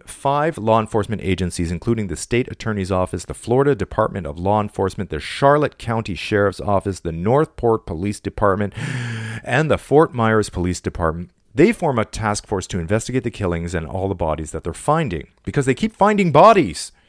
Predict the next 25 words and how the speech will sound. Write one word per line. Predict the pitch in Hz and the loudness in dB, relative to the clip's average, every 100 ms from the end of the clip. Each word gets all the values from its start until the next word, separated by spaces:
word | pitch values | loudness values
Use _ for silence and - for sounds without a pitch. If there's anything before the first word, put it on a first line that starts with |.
| _ _ _ _ _ | _ _ _ _ _
The | 127 | 2
lead | 156 196 | 2 2
investigator, | 123 104 - 110 104 | 2 0 2 2 2
Detective | 101 87 98 - 78 | 0 -4 -6 -6 -6
Ricky | 85 - | -6 -6
Hobbs | 73 107 175 180 139 | -6 0 2 2 0
of | 92 | -6
the | 92 | -4
Charlotte | - 127 127 113 | 2 4 4 2
County | 113 101 | -2 -2
Sheriff's | 82 113 101 90 - | -2 2 2 2 -4
Office, | 117 127 127 - | -2 -2 -2 -4
said | 104 95 | -2 -2
investigators | 110 104 151 180 175 175 | -4 0 0 0 -2 -2
believe | 139 113 101 98 | -2 -2 0 0
that | 98 82 | -2 -2
a | |
single | - - 175 190 | -2 0 4 4
individual | 160 135 117 113 120 87 76 64 _ _ _ _ | 4 0 2 2 2 -2 -6 -8 _ _ _ _
is | 123 127 | 0 0
responsible | 123 - 98 92 90 | 0 -4 -4 -4 -10
for | 85 85 | -6 -4
all | 78 | -4
the | 73 | -8
killings, | - 117 78 58 | -8 -8 -8 -10